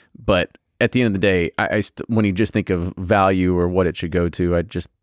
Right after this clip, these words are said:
it's, it's one of those things that you'll see groups that come out of nowhere, and all of a sudden they're well known because they have some racy or kind of risque sticker or something like that that makes its way through the,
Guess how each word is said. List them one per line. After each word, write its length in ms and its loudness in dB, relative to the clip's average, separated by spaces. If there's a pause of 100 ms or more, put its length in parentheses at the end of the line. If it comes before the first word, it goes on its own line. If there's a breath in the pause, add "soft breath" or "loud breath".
(520 loud breath)
it's, 180 0
it's 140 0
one 100 2
of 60 2
those 160 0
things 300 0
that 260 2
you'll 200 2
see 260 -2
groups 360 -2
that 160 0
come 180 0
out 120 4
of 80 0
nowhere, 440 2
and 100 0
all 140 2
of 60 -2
a 60 -2
sudden 380 0
they're 140 0
well 340 2
known 480 0
because 380 -4
they 120 -2
have 200 0
some 300 -4 (1000 soft breath)
racy 800 2
or 500 2
kind 180 0
of 240 -2
risque 440 0
sticker 560 -2
or 60 -2
something 300 -4
like 200 0
that 200 0
that 140 -2
makes 260 0
its 140 -6 (140)
way 480 0
through 260 -2
the, 220 2